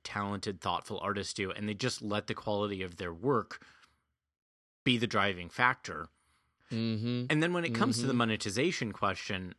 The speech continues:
Speaker 1: uh, they were looking at other ways of monetizing it then, and I don't know what their setup is now. It may be that this is just a side thing, and they don't have to monetize it, and that makes it harder to do it, but it also gives them freedom if that's the case.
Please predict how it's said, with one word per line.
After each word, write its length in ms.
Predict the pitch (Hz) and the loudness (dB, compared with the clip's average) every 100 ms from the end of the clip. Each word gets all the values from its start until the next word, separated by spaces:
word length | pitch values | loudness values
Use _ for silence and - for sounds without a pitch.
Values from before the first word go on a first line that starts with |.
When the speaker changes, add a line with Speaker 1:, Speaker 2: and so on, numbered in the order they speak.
| _ - | _ -12
Speaker 1:
uh, 100 | 107 | -10
they 600 | 101 104 113 135 147 143 117 - | -10 -2 2 2 2 0 -6 -10
were 300 | 117 110 110 | -2 0 0
looking 400 | 110 120 151 135 | 0 -2 -4 -4
at 220 | 107 107 - _ _ _ | -4 -6 -12 _ _ _
other 220 | - 110 120 | -2 0 2
ways 280 | 110 110 107 | 2 2 0
of 60 | |
monetizing 560 | 95 101 113 123 117 123 | -2 -2 0 0 0 0
it 80 | 117 | -2
then, 260 | 127 160 170 | -2 0 -2
and 180 | 117 | 0
I 100 | 104 120 | 2 2
don't 180 | 135 | 2
know 100 | 123 | 2
what 220 | 113 117 - | 2 2 2
their 120 | 98 | -2
setup 360 | - 196 113 104 | 0 2 0 -2
is 160 | 92 | -4
now. 200 | 92 85 | -4 -4
It 140 | 92 101 | -4 0
may 180 | 107 | 0
be 180 | 110 113 | 2 2
that 160 | 110 95 | 0 -4
this 200 | - - | -6 -4
is 80 | 95 | -4
just 240 | 110 - | -4 -4
a 40 | 104 | -2
side 360 | - 113 143 | 4 4 4
thing, 340 | - 90 85 87 - - - - | -4 -6 -4 -8 -12 -20 -14 -4
and 100 | 101 | 2
they 80 | |
don't 240 | 113 107 - | 4 2 0
have 260 | - 101 - | 2 2 2
to 80 | 92 | -4
monetize 640 | 92 117 104 90 82 76 | -2 0 -2 -2 -2 -4
it, 140 | 69 - | -12 -8
and 160 | 127 117 | -2 0
that 120 | 120 | 0
makes 200 | 117 - | -2 -4
it 120 | - | -2
harder 260 | 135 135 110 | 2 2 2
to 120 | - | -6
do 260 | 92 156 185 | 0 2 2
it, 200 | 95 - - - - - - _ _ - | 0 -4 -12 -20 -20 -20 -20 _ _ -8
but 260 | 98 131 | 4 6
it 80 | 120 | 8
also 240 | 113 110 120 | 4 4 2
gives 260 | 107 90 | 0 -2
them 160 | 98 85 | -4 -8
freedom 420 | - 135 127 82 | -2 0 0 -4
if 140 | 80 - | -10 -10
that's 260 | - - | -8 -6
the 100 | - | -8
case. 460 | - - - - | -10 -10 -8 -10